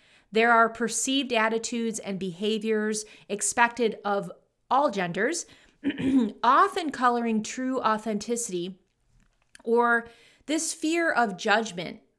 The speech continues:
if you let your real self shine. Actually, I was doing a little research and I saw that in a U S news report,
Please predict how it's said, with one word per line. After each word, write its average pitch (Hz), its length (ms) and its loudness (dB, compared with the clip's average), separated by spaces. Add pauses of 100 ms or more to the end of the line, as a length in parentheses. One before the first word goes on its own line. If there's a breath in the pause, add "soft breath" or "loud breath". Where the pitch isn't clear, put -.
(180)
if 202 220 -4
you 220 120 -4
let 208 240 0 (160)
your 180 200 -6
real 220 800 -2
self 190 640 -2 (320)
shine. 180 600 -2 (720 loud breath)
Actually, 240 580 2
I 202 480 4
was 196 180 -2
doing 247 200 -4
a 277 60 -2
little 208 200 0
research 180 460 -6
and 202 100 0
I 190 80 0
saw 196 300 0
that 196 180 -2
in 196 140 -4
a 190 40 -4
U 220 300 -2
S 262 240 0
news 226 400 2
report, 175 560 -6